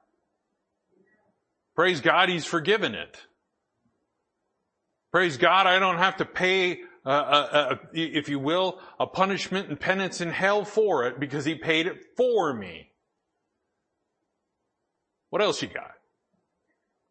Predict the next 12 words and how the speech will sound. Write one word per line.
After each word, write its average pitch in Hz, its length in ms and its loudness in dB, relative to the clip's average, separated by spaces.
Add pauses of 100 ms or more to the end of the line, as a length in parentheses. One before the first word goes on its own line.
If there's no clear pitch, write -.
(1400)
'Cause 104 180 -10
it's 101 120 -10
all 127 280 0
under 107 180 -6
the 98 80 -8
blood. 90 240 -14 (1700)
It's 110 140 -10
all 127 640 0
washed 110 840 -6
white 95 240 -6
as 85 120 -16
snow. - 260 -18